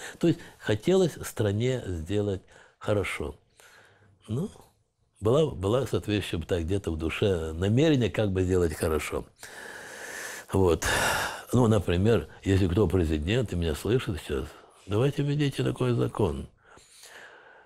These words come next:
чтобы, э, молодые люди, которые вступают в брак, и не только молодые, а может быть, второй раз уже выходят, дайте им к-, квартиру. Не только роспись, и квартира, двухкомнатная квартира.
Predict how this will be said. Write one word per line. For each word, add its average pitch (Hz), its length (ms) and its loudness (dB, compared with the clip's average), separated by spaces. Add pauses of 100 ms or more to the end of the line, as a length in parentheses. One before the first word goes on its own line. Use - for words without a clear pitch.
(160)
чтобы, 107 720 4
э, 82 400 -2
молодые 123 400 2
люди, 101 260 0
которые 101 360 0
вступают 95 500 -2
в 87 60 -4
брак, 135 280 -4
и 110 60 0
не 98 100 0
только 95 240 -2
молодые, 90 640 -2
а 90 80 -6
может 87 200 -2
быть, 82 120 -4
второй 95 360 -4
раз 110 100 -4
уже 117 160 -2
выходят, 104 400 -2 (420)
дайте 127 320 2
им 151 140 2
к-, 147 160 0
квартиру. 87 640 -2 (600)
Не 123 140 4
только 170 260 2
роспись, 85 460 0
и 131 100 -4
квартира, 104 600 -2
двухкомнатная 123 580 -2
квартира. 85 640 -4